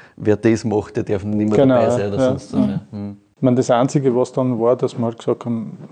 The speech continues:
Speaker 2: zertifiziert biologisch, wär,
Speaker 1: Ja.
Speaker 2: wär, das wär
Speaker 1: Ja.
Speaker 2: so eine Grundregel, ne?
Speaker 1: Ja,
Speaker 3: Mhm.
Speaker 1: ja, klar.
Speaker 2: Mhm.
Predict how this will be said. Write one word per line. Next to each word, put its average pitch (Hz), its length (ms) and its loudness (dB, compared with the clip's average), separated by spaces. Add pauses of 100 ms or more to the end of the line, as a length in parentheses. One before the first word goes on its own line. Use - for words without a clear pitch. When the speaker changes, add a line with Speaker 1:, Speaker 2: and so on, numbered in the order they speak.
(420)
Speaker 2:
zertifiziert 127 720 0
biologisch, 117 720 -2
wär, 117 200 2 (240)
Speaker 1:
Ja. 117 60 -10
Speaker 2:
wär, 113 300 -2 (200)
das - 260 -8
wär 117 80 2
Speaker 1:
Ja. 113 80 2
Speaker 2:
so 123 160 0
eine 117 120 2
Grundregel, 113 840 0
ne? 123 140 -4
Speaker 1:
Ja, 95 220 -6
Speaker 3:
Mhm. 208 100 -8
Speaker 1:
ja, 92 100 -6 (320)
klar. - 180 -12
Speaker 2:
Mhm. 120 240 -2